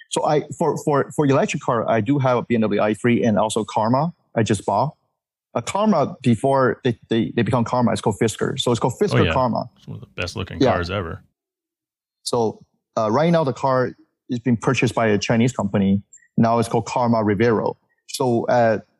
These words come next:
Speaker 1: a year and a half, two years ago when I first saw the car, and I decided to buy one because, simply because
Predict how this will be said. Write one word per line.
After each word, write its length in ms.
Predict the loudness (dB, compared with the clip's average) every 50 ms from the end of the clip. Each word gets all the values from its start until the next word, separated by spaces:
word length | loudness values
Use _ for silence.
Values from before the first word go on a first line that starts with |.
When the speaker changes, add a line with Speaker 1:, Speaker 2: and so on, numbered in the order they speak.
| _ _
Speaker 1:
a 80 | -2 -2
year 360 | 2 2 4 4 4 4 4 4
and 80 | 4
a 60 | 2
half, 240 | 2 2 0 0 0
two 100 | 0 2
years 220 | 4 4 4 2 2
ago 100 | 0 0
when 140 | 0 0
I 60 | -2 -2
first 200 | -2 -2 -2 0
saw 140 | 0 -2
the 80 | -2 -2
car, 320 | -2 -2 -2 -2 -2 -4 -8 _ _ _ _ _ _ _ _ _ _ _ _ _ _ _ _ -2
and 120 | 0 2
I 140 | 2 2 2
decided 240 | 2 2 0 0 0
to 60 | 0
buy 180 | -2 -2 -2 0
one 160 | 0 -2 -2
because, 420 | -2 -2 -2 0 -2 -2 -2 -6 -10
simply 300 | -4 -2 -2 0 2 0
because 460 | 0 0 0 0 0 0 -2 -4 _